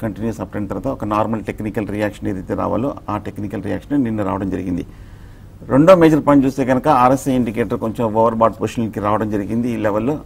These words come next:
అందుకని ఆ ఓవర్ బాట్ position adjust చేయాలంటే ఒక normal reaction రావాలి. ఆ రియాక్షన్ని మనం చూస్తున్నాము. మూడో మేజర్ పాయింట్ చూస్తే కనుక మనం లాస్ట్ వన్ మంత్గా ఈ లెవెల్లో ఎనిమిది వేల నాలుగు వందలు, ఎనిమిది వేల నాలుగు వందల యాభై దగ్గర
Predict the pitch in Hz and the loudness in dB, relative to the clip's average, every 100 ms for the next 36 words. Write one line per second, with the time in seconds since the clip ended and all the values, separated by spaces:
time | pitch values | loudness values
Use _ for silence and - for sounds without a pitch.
0 | - 110 120 127 113 107 - 101 107 113 | -4 -4 -2 -2 -2 -4 -6 -4 0 0
1 | 104 110 101 104 117 98 95 113 - 104 | 0 -2 -2 -6 -4 -4 -4 -6 -4 -4
2 | 101 120 - - - - 107 113 107 107 | -2 -4 -8 -12 -18 -10 -6 0 0 0
3 | 113 95 107 107 - 120 95 98 131 - | -4 -4 -4 -6 -6 -6 -4 -2 -4 -4
4 | 104 107 104 - 113 104 95 90 - 85 | -6 -4 -4 -6 -6 -4 -4 -6 -10 -10
5 | 78 - - - - - - 113 135 180 | -10 -12 -20 -20 -20 -20 -8 2 6 8
6 | 180 175 160 147 143 147 139 139 131 127 | 8 8 6 6 6 6 4 2 0 2
7 | 151 147 131 127 120 143 - 123 123 127 | 2 4 4 6 6 6 4 2 4 4
8 | 127 131 131 123 131 123 123 120 101 127 | 4 2 2 4 4 4 4 4 4 6
9 | 143 147 139 135 127 127 135 127 135 120 | 6 8 6 6 6 6 4 4 4 2
10 | 123 123 123 123 117 120 117 110 110 113 | 2 2 2 2 2 2 2 2 2 2
11 | 110 107 123 | 0 0 -2